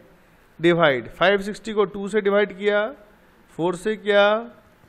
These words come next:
सिक्स से किया, जैसे नॉर्मल डिवाइड करते वैसे ही करेंगे।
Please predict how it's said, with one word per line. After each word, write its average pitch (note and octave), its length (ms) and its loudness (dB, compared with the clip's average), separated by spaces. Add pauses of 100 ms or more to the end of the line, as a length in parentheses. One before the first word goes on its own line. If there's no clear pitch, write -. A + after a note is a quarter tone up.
(120)
सिक्स - 260 -6
से D#3 160 -6
किया, G#2+ 300 -14 (520)
जैसे E3+ 260 0
नॉर्मल G3 380 0
डिवाइड G3 280 4
करते G3+ 280 -2
वैसे E3+ 300 0
ही G3 40 -10
करेंगे। F#3 480 -2